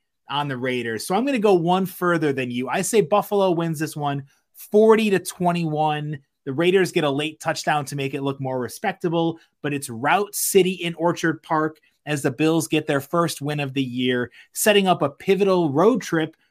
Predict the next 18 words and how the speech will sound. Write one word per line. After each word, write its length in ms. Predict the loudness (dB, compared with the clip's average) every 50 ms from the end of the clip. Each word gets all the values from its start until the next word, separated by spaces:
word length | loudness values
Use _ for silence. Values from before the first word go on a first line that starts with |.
| _ 0
where 180 | 4 4 4
Jamie's 500 | 4 2 0 2 2 2 2 2 2 2
going 200 | 2 2 2 2
to 60 | 0 0
be 280 | -2 -2 -2 0 0
there 240 | 2 2 2 2 0
as 180 | -2 -4 -2 0
we 180 | 0 0 0
preview 480 | -2 -2 0 2 2 2 0 -2 -4 -4
next 420 | -4 -2 -2 -2 -4 -4 -8 -6
week, 360 | -4 -2 -2 -2 -2 -4 -10 _ _ _ _ -6
the 80 | -4
Bills 340 | -2 0 0 0 0 0 -2
taking 260 | -4 -6 -4 -2 0
on 140 | 0 0 0
the 120 | 0 0 0
Washington 580 | 2 2 2 0 0 -2 -4 -4 -4 -6 -6
Commanders 600 | -8 -8 -6 -4 -4 -2 -2 -2 -2 -4 -6 -10